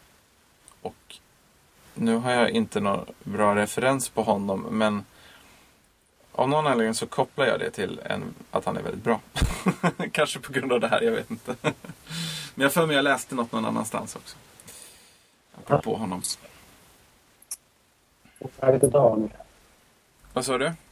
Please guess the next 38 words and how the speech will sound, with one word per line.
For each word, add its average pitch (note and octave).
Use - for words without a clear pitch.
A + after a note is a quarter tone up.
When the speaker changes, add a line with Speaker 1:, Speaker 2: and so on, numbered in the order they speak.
Speaker 2:
Han, D#3
han C#3+
har C#3+
fått, C3
eh, C#3
en C#3
Oscar-nominerad C#3
för B2
ett D3
par C3
filmer. B2
Speaker 1:
Det, -
det, C3
det, B2+
det A#2+
spricker -
upp B2
här. G#2
Speaker 2:
Vad G3
konstigt. -
Varför? -
Speaker 1:
Ja, B2
jag B2
vet C#3+
inte C3
vad A2+
det A2+
är. G#2
Speaker 2:
Ja. -
Han D#3+
har E3
i E3
alla E3
fall D3+
blivit D3
nominerad, D3
Os-, -
Oscar-nominerad. D#3